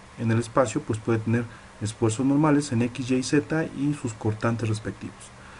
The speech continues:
Pero, ¿qué pasa si queremos analizarlo como un esfuerzo plano? Nada más existe un esfuerzo en X y un esfuerzo en Y y un esfuerzo cortante en X, Y. ¿Y qué pasa si lo analizamos como deformación plana?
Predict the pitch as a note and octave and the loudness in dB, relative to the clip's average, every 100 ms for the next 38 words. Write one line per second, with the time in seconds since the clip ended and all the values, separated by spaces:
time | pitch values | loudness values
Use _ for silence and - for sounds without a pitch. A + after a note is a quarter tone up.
0 | - - - - F3+ F3 E3 F#3 E3 D#3+ | -20 -20 -20 2 4 6 2 0 0 -2
1 | D#3 C#3 B2 C3+ D3 C#3+ C#3+ C#3+ B2+ C3 | -4 2 2 2 4 4 4 2 0 -2
2 | - A2+ A#2 A#2+ A2 G#2 G2 G#2+ - - | 0 2 4 4 0 -2 -2 -4 -6 -10
3 | - - - B2 A#2+ A2 G#2+ - A2 A2+ | -12 -18 -6 -2 0 -2 -4 -4 -2 2
4 | G#2+ G#2+ G#2 G#2+ B2+ D3 G3 F#3 C3 A2+ | 2 2 -2 2 2 2 0 0 -2 -2
5 | - A#2 D3 D3 E3 F#3+ - - - - | 0 2 2 6 4 4 -8 -20 -20 -20
6 | - - D3+ D3 - C#3 A#2+ A#2 A#2+ A2 | -14 4 6 6 6 0 0 0 0 2
7 | A#2+ A#2+ B2 B2+ A#2 A2 A2 A2 G#2 G2 | 2 2 0 -2 -2 2 2 2 -2 -4
8 | - - - - - - - - - - | -10 -14 -20 -20 -20 -20 -20 -20 -20 -20
9 | - - - - - - F3 D#3+ E3 - | -20 -20 -20 -20 -14 0 0 4 4 6
10 | E3 - - B2+ A2 G#2+ A2 A#2+ - C3+ | 6 4 2 2 2 2 0 0 0 0
11 | D3+ B2 G#2+ G#2+ G#2+ G#2+ C3+ C3 F3+ E3 | 2 2 0 0 0 0 -2 4 4 4